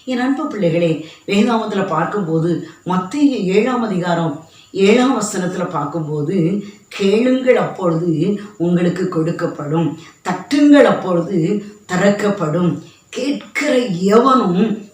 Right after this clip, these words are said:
பெற்றுக்கொள்வான், தேடுகிற எவனும் கண்டடைவான், தட்டுகிற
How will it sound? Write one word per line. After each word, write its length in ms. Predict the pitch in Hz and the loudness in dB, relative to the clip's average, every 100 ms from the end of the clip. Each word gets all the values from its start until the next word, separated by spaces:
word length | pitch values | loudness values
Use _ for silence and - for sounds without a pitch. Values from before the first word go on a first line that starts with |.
| - | -4
பெற்றுக்கொள்வான், 880 | 202 196 240 240 226 208 190 190 135 - - - | -2 0 2 2 2 0 0 0 -2 -8 -18 -12
தேடுகிற 920 | 202 214 262 277 269 226 254 240 170 | 4 6 6 4 2 4 4 4 0
எவனும் 840 | 170 214 226 220 202 175 208 - - - _ 175 | 4 4 6 2 2 2 0 -4 -12 -20 _ -2
கண்டடைவான், 840 | 175 175 170 151 143 151 160 143 - - - _ - | 0 0 0 -2 -2 -2 -2 -4 -10 -20 -20 _ -4
தட்டுகிற 480 | 226 - 320 285 | -2 -2 -2 2